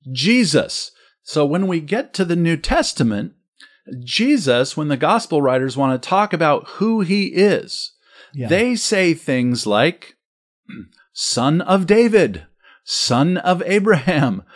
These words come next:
Speaker 1: son of Adam, son of God." So this is the point at which then, within this whole biblical framework of what in the world God is up to through humanity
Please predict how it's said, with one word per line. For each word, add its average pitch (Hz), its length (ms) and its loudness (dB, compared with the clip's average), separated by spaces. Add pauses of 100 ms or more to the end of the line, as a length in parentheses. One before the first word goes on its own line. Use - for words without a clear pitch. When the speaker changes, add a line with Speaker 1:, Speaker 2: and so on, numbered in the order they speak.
(180)
Speaker 1:
son 185 560 0
of 185 280 0
Adam, 147 560 0 (260)
son 147 540 0
of 156 320 -4
God." 196 480 4 (340)
So - 420 0
this 214 280 -2
is 254 120 -2
the 214 80 -2
point 190 460 0
at 139 160 -4
which 143 260 0
then, 131 460 -2 (100)
within 190 600 0
this - 340 -4 (300)
whole 240 260 2
biblical 196 420 -2
framework 160 500 -2
of 117 260 -2
what 143 280 2
in 247 100 2
the 247 100 2
world 175 500 4 (400)
God 127 260 4
is 117 160 0
up 190 220 0
to 240 220 -2
through 247 300 -4
humanity 208 880 2